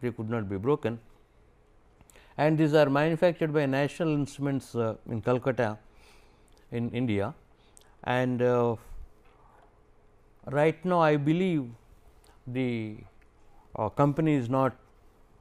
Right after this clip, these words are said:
working anymore. However, these instruments were bought some time back. First you will see a pyranometer, and you will see on the glass bowl in the middle there are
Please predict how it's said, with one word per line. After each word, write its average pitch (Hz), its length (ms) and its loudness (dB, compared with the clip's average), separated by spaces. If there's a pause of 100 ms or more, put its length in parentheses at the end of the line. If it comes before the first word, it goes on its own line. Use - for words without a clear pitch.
(140)
working 131 440 4
anymore. 127 500 4 (720)
However, 151 380 6
these 147 240 0
instruments 147 500 -2
were 139 100 -4
bought 131 320 0 (220)
some 127 220 0
time 110 240 0
back. 147 380 4 (680)
First 196 300 4
you 202 80 4
will 175 140 6
see 151 480 0 (640)
a 151 120 4
pyranometer, 151 800 2 (880)
and 147 180 0
you 151 120 0
will 143 100 -2
see 170 240 -2
on 165 140 2
the 143 100 -2
glass 143 380 4
bowl 165 280 8
in 151 140 4
the 131 80 4
middle 120 340 2 (1300)
there 143 280 4
are 135 80 6